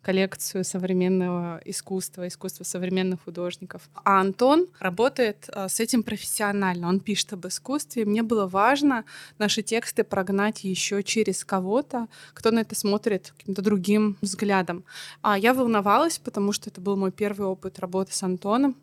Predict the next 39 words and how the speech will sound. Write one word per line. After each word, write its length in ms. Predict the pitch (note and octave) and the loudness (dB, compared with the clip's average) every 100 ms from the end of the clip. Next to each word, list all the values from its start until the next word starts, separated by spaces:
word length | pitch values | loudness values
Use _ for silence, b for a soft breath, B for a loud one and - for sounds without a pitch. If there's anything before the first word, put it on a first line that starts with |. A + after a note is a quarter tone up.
| _ - | _ 0
Я 140 | G#3+ | 2
переживала 640 | G#3+ G#3+ G3+ G#3 G3+ G3 | 4 4 4 4 4 4
и 160 | F#3+ A3 | 4 2
за 120 | G3 | 2
его 240 | F#3+ F3+ A#3+ | 2 4 4
оценку 600 | C4+ - A#3 A#3 A#3+ A3+ _ _ | 2 0 0 0 -2 -6 _ _
текстов, 600 | - G#3+ - - F#3 - | 0 0 0 -2 -2 -4
и 200 | - G#3+ G3+ | -2 2 2
за 340 | G3 F#3 F#3 B B B | 4 2 0 B B B
степень 440 | - A3 G#3+ G3 | 2 4 4 2
вмешательства. 1120 | F#3 F#3+ - G#3 B3+ C#4 A#3 - - G#3 G3+ G3 B B B - | 2 2 2 2 2 0 -4 -4 -10 -8 -8 -10 B B B -2
И, 240 | A#3 A#3+ A#3+ | 4 6 6
а, 400 | G#3+ - G#3 G#3 | 4 2 2 4
эта 200 | A3 B3 | 4 4
работа 400 | G3 F3+ A#3 A3+ | 2 0 2 0
оказалась 500 | A3 G3 F#3 G3 G#3 | 0 -2 2 2 0
какой-то 320 | - F#3+ G#3 | -6 -10 -8
тоже 340 | - A3 A3 G#3+ | 0 2 2 -2
очень, 600 | G#3+ - G#3 G3 F#3+ - | -2 -2 0 0 0 -2
а, 220 | G3+ G3 | -4 -2
комфортной, 1000 | - G3+ - - A3 A#3 - F#3+ F3 - | 0 0 0 4 4 4 2 2 2 -2
очень 280 | G3+ G3 G#3 | -4 0 -2
корректной. 800 | F#3 F#3 G3 G#3+ B3 - A3+ G3+ B B B | -2 -4 0 0 0 -4 -4 -4 B B B
И 60 | A3+ | 4
я 160 | A3+ G#3+ | 4 4
видела 420 | A#3 A#3+ B3+ G#3+ | 2 4 2 2
каждый 460 | - A3 A#3+ A#3+ | 0 0 2 0
раз 380 | A3 G3 G3 - - | 0 -2 -2 -8 -8
после 240 | G3+ G#3 | -6 -2
того, 220 | G#3 G3+ | 0 0
как 180 | G#3+ - | -2 -4
Антон 320 | F#3+ F#3+ G3+ | -4 -2 -4
возвращал 560 | G3 G3 G3 F#3+ G3+ F#3+ | -4 -8 -4 -2 -2 -2
мне 160 | G3 F#3+ | -2 -2
текст, 300 | - A#3+ - | -2 -2 -4
как 180 | G#3 G3 | -6 -4
он 80 | |
стал 280 | G3 G#3 G3 | -2 0 0
лучше, 420 | F#3+ F#3+ - F#3 | 0 0 0 -2